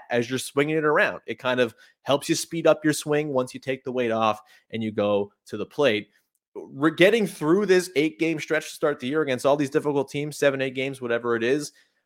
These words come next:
Once you're through that and you're playing the Spurs and the Thunder and the Pacers and some not very good teams over that following stretch,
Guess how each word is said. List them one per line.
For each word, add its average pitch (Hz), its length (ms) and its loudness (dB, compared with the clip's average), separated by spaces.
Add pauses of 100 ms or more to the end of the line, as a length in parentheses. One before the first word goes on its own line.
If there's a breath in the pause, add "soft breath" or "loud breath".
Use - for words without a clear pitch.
(120)
Once 170 340 4
you're 190 100 4
through 180 340 2
that 156 280 8
and 156 80 -2
you're 143 100 4
playing 147 440 0
the 135 100 4
Spurs 151 640 0
and 131 200 -4
the 117 100 0
Thunder 143 440 0
and 120 180 -2
the 123 80 -2
Pacers 156 580 -2
and 117 140 -8
some 101 220 -10
not 110 300 0
very 160 200 4
good 156 200 0
teams 151 320 -6
over 135 140 0
that 135 200 4
following 147 380 0
stretch, 160 400 2